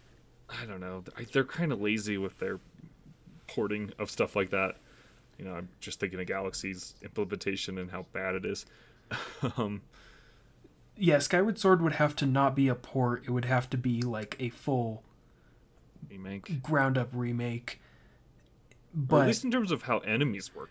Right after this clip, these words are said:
Speaker 1: in that game, 'cause that, that's the problem, is, like, the sword swinging and the direction you swing your sword is super important in that game, so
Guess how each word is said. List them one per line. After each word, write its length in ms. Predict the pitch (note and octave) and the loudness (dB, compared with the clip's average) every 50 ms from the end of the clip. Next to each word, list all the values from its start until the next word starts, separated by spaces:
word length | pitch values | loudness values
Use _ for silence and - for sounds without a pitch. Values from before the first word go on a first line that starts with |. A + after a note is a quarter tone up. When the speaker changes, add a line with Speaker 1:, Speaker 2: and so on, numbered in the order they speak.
| - - | -16 -16
Speaker 1:
in 60 | - A#2 | -16 -16
that 120 | - - | -14 -12
game, 180 | G2+ F#2+ G2+ G#2 | -12 -12 -8 -4
'cause 140 | A2 G#2+ | 0 2
that, 160 | C3+ F3 E3 C#3 | 2 2 2 2
that's 200 | D3+ F3+ F3+ - | 2 2 2 2
the 120 | - G2+ | -2 -2
problem, 480 | - G2+ G2 A#2 B2+ G#2+ G#2 G2+ F#2+ G2 | 0 0 0 2 2 2 2 0 0 -4
is, 120 | G2 - | -4 -4
like, 160 | G2 G2+ F#2 - | -4 -6 -4 -6
the 60 | G2+ | -6
sword 300 | - - C3 E3+ F3+ - | 0 2 4 4 2 2
swinging 500 | - A2 G#2 G2+ G2 G2+ G#2 G2+ G2 F#2 | -2 -2 -2 -2 -2 -4 -6 -6 -6 -6
and 140 | G2 G#2 G#2 | -4 -4 -2
the 40 | |
direction 380 | F#2+ - G#2+ A2+ - - - G#2 | -2 0 0 0 0 -2 -4 -4
you 80 | G2+ G2 | -6 -6
swing 260 | - - A2+ A2 G#2+ | -6 -4 -4 -4 -4
your 80 | G2+ | -4
sword 280 | - - A#2 A2+ G#2 G2 | -2 2 2 2 2 2
is 100 | G2+ F#2+ | 0 -4
super 320 | - - B2+ B2+ B2 A2 | -2 -2 -2 0 0 -2
important 400 | G2 G2 F#2+ - A2+ A2+ F2+ F#2 | -2 -2 0 0 2 2 2 -2
in 100 | F#2+ F#2+ | -8 -8
that 140 | G2 G2 F#2+ G2 | -8 -8 -8 -8
game, 220 | G2+ F#2+ F#2+ F#2+ | -8 -8 -6 -6
so 300 | - - G#2+ G2 F#2+ - | -4 0 0 0 0 -2